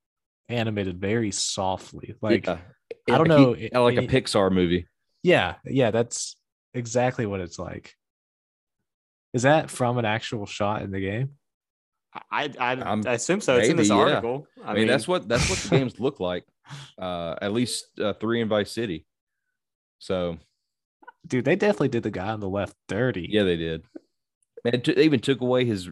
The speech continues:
Speaker 2: his, uh, flag,
Speaker 1: <laughs>
Speaker 2: bro.
Speaker 1: His, dude, they
Speaker 2: He, he, he's, he's not wrapping his colors no more, man.
Speaker 1: He's not worthy of the bandana.
Speaker 2: No.
Speaker 3: I mean, this is a subreddit page that everybody can go look at. So I guess we can just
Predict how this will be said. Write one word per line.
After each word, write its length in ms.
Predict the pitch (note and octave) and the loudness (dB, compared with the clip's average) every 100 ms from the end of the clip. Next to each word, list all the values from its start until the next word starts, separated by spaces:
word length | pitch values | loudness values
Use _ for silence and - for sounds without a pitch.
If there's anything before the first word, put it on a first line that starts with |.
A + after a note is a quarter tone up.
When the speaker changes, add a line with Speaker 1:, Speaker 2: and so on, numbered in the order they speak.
| - | -10
Speaker 2:
his, 280 | G#2+ F2+ E2 | -8 -4 0
uh, 120 | F2 | -2
flag, 520 | - A2+ D3 F#3+ - | -2 0 2 4 4
Speaker 1:
<laughs> 80 | E3 | 4
Speaker 2:
bro. 160 | F3 B2 | 2 2
Speaker 1:
His, 160 | C3+ C3+ - | -2 -6 -2
dude, 180 | E3+ D3 | 0 0
they 120 | C3+ - _ | -2 -6 _
Speaker 2:
He, 300 | C3+ - C#3 - | -16 -12 -12 -4
he, 120 | B2+ | 2
he's, 220 | D3+ D3+ | 2 2
he's 240 | C#3+ D#3 D3 | 0 -2 0
not 120 | D3+ | 0
wrapping 280 | C3+ D3+ D3+ | 2 2 0
his 120 | C#3 | -2
colors 440 | - E3 G#3 D#3+ A#2+ | 2 2 2 -2 0
no 100 | A2 | 0
more, 240 | G2 F2+ | 0 -4
man. 320 | F2+ A2+ F3+ - _ - | -4 -6 -8 -16 _ -18
Speaker 1:
He's 240 | A#2 - | -16 -10
not 200 | A2+ D#2+ | -8 -6
worthy 280 | A2 A2 G#2+ | -4 -2 -4
of 60 | |
the 60 | G#2 | -4
bandana. 680 | A2 A2 G#2+ G#2+ G#2+ G2+ - | -4 -4 -2 -2 -2 -4 -6
Speaker 2:
No. 460 | A2 B2 A#3+ F3+ F2 - _ _ _ _ - | -6 -4 -4 -4 -6 -10 _ _ _ _ -8
Speaker 3:
I 100 | B2 | -4
mean, 140 | C3 | -2
this 180 | D#3+ G3 | -2 -4
is 100 | C#4 | -4
a 40 | D#3 | -2
subreddit 480 | - C#3 C#3 G2+ | 0 0 2 -2
page 220 | - G#2+ G2+ | -2 -6 -4
that 80 | |
everybody 240 | G2+ G2+ G2+ | -6 -6 -8
can 60 | G2 | -4
go 100 | G2 | -2
look 200 | G2 G2+ | -2 -4
at. 240 | F2+ F2+ | -6 -6
So 160 | - F#2+ | -4 -2
I 80 | F#2+ | 0
guess 160 | A#2 | -2
we 40 | G#2+ | -4
can 60 | G2 | -6
just 280 | - - | -8 -12